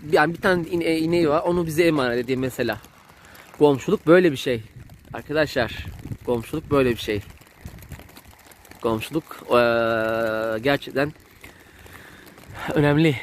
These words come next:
Bakın gökyüzünden karlar düşüyor. Düşüyor, karlar düşüyor. Yağsın.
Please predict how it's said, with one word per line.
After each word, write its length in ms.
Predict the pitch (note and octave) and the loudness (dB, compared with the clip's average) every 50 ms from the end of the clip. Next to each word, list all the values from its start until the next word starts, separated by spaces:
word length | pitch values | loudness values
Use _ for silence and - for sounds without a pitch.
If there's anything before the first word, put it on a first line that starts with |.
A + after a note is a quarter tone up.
| - - | -10 -14
Bakın 300 | - - C3 A#2 A2 G#2 | -12 -10 -10 -10 -6 -4
gökyüzünden 560 | C#3 C3+ A#2+ - - A#2 - B2 B2 C3 A#2+ | -4 -4 -4 -6 -10 -10 -8 -6 -6 -6 -6
karlar 380 | - - B2 A#2+ B2 B2+ B2+ A#2+ | -4 -4 -2 0 0 0 0 0
düşüyor. 380 | B2+ - - - C3+ B2+ A#2 G2 - - - - - - - - - - - - - - - - | -4 -4 -2 0 0 0 0 -2 -6 -14 -20 -20 -20 -20 -20 -20 -20 -20 -20 -20 -20 -20 -10 -8
Düşüyor, 440 | C3 A#2 - - - C#3+ C3+ C3 A#2+ | -6 -6 -4 0 2 2 2 2 0
karlar 420 | - C3 B2+ B2 B2+ C3 B2+ B2+ | 0 0 2 2 4 2 2 2
düşüyor. 340 | B2 A2+ - - C#3 B2 G#2 - - - - - - - - - - - - - - - - - - - - - - - - - - - - - - - - - - - - | -2 -6 -6 -4 -2 -2 -2 -4 -8 -18 -20 -20 -20 -20 -20 -20 -20 -20 -20 -18 -18 -18 -18 -18 -18 -16 -16 -16 -14 -12 -12 -12 -10 -10 -8 -8 -8 -8 -8 -8 -8 -4 0
Yağsın. 460 | B2 A#2 B2 C3+ C3 - - F3+ D#3+ | 2 4 4 4 2 2 2 2 2